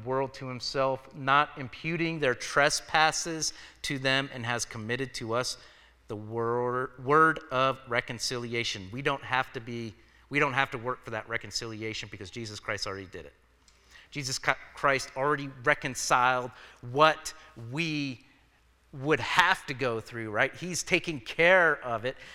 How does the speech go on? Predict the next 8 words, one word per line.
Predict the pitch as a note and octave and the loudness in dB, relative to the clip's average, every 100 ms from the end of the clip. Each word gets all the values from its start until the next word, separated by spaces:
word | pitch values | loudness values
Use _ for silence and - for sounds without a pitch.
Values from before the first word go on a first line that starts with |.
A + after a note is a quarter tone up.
| - | -12
He's | D3+ D3 | -8 -2
taking | F3 D#3+ C#3 | 0 0 -2
care | G#2+ F3 A3+ G#3+ | -2 4 6 6
of | C#3+ | 4
the | B2+ | -2
world. | A2+ A#2 A2 A#2 B2 - - - | -6 -4 -2 -2 -4 -10 -20 -14
Um, | - B2+ B2 A#2+ A2 - _ _ _ - _ _ | -2 2 2 0 -6 -14 _ _ _ -20 _ _
and | D#3+ C#3 C3+ C3 B2+ | 0 4 4 2 -2